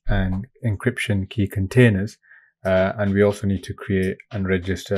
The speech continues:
another two applications to accommodate for the B two C login process. So let's go ahead and do that. So again, within your Azure B two C, um, directory,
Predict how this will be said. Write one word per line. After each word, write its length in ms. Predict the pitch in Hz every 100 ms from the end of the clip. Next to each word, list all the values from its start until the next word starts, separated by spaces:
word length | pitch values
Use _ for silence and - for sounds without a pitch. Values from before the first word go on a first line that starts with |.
| 92
another 280 | 98 101 98
two 200 | - 95
applications 800 | 85 - - 95 92 - 90 87
to 160 | -
accommodate 560 | 92 - 104 98 90 90 _ - _
for 380 | - 95 87
the 180 | 85 87 87
B 180 | 92
two 120 | 82 87
C 340 | - 87 82 -
login 320 | 87 82 80
process. 480 | - 85 82 - - - _ - - - -
So 440 | - 101 95 - -
let's 140 | 117
go 140 | -
ahead 160 | 101 95
and 100 | 98
do 100 | 117
that. 220 | 127 123
So 220 | - 104
again, 340 | 95 113 113 95
within 340 | 101 98 117
your 300 | 101 95 92 -
Azure 300 | 95 95 95
B 140 | 92
two 100 | 90 -
C, 320 | 101 90 98 -
um, 300 | 92 87 87 _ _
directory, 640 | - 92 120 - - 113